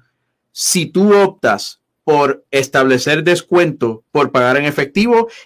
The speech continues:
el consumidor tiene que en tu comercio poder comprar lo que sea y tener el beneficio de un descuento por pagar en efectivo. Al final del día, Chopper, el secretario del daco,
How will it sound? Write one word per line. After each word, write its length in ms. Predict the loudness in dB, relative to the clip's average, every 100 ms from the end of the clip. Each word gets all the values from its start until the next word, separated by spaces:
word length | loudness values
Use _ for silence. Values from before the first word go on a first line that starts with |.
| 0
el 200 | 0 2
consumidor 580 | 0 0 0 2 2 2
tiene 260 | 0 -2
que 100 | 0
en 120 | -2
tu 140 | -2 -2
comercio 540 | 0 2 0 2 0
poder 280 | 2 2 2
comprar 400 | 2 2 4 4
lo 180 | 4 2
que 160 | 2
sea 520 | 0 2 2 2 0 -4 _ _ _
y 120 | -2 0
tener 360 | 2 2 2 2
el 120 | 2
beneficio 760 | 2 0 0 0 2 0 0 _
de 100 | 0 2
un 80 |
descuento 440 | 2 0 0 0 0
por 140 | 0
pagar 240 | 2 2 2
en 100 | -2
efectivo. 560 | -6 -10 -12 -16 -16 _ _ _ _ _ _ _ _ -2
Al 180 | 0 0
final 320 | -2 0 0
del 180 | 0 0
día, 240 | 2 0
Chopper, 440 | 0 -6 -6 -14 _ _ _ _ _ _ _ _ _
el 140 | -4 -2
secretario 500 | -2 -2 0 2 2
del 140 | 0
daco, 400 | 0 -2 -6 -20